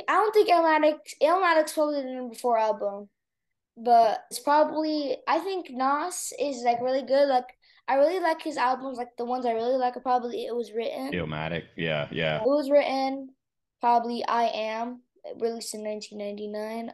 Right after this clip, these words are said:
Speaker 1: and also Stillmatic and Godson. Those are my favorites.
Speaker 2: Do you like Wu-Tang Clan?
Speaker 1: Yeah, but I don't think they're gonna be in my top five.
Speaker 2: No,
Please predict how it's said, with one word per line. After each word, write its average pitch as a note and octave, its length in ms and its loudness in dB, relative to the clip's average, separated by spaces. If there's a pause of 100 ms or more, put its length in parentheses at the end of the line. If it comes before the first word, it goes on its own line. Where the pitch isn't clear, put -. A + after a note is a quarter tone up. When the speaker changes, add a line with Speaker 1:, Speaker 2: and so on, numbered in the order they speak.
(120)
Speaker 1:
and A#3+ 120 -2
also B3 240 -2
Stillmatic A3+ 840 -4
and G#3+ 260 -10
Godson. G#3 600 -2 (260)
Those B3 220 2
are A3+ 140 0
my G#3+ 140 -4
favorites. - 760 -6 (360)
Speaker 2:
Do G2+ 60 2
you A2 80 4
like A#2+ 140 4
Wu-Tang A#2 380 0
Clan? C#3 320 0 (920)
Speaker 1:
Yeah, C#4 420 6 (100)
but B3+ 280 4
I C4 60 4 (100)
don't F4+ 120 -2
think D4+ 280 -2 (100)
they're B3 200 0 (180)
gonna A#3 220 -2
be A#3 100 -4
in A3+ 80 -4
my G#3+ 100 -2
top G#3 340 -4
five. G3+ 460 0 (160)
Speaker 2:
No, G2+ 480 0